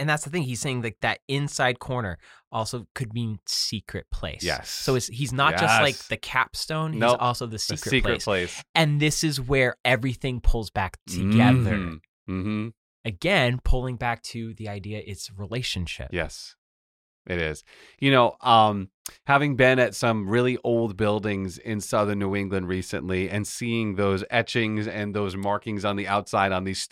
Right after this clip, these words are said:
Speaker 2: on these stones, on these
Speaker 1: Mm-hmm.
Speaker 2: cornerstones, it was quite a picture for me. But then to realize, okay, that stone is there and it's speaking in a sense to everybody on the outside.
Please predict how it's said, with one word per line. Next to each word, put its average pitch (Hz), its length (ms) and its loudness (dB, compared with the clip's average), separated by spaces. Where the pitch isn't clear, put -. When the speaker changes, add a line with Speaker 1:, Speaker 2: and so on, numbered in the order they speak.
Speaker 2:
on 98 160 -4
these 101 140 -4
stones, 113 460 0
on 95 100 -2
these 92 160 -4
Speaker 1:
Mm-hmm. 120 100 -2
Speaker 2:
cornerstones, 101 600 -2
it 117 80 0
was 113 160 -2
quite - 260 2
a 113 60 -6
picture 120 360 -6
for 110 140 -8
me. 98 320 -4
But 135 160 -2
then 139 200 4
to 135 120 -4
realize, 120 640 0
okay, 127 320 -2
that 117 220 -4
stone 127 280 -2
is 113 120 -4
there 143 220 0
and 113 160 -2
it's - 120 -8
speaking 135 460 -4
in 127 100 0
a 104 40 -6
sense 139 320 -4
to 101 100 -12
everybody 120 400 -2
on 104 120 -2
the 90 100 -4
outside. 139 540 -4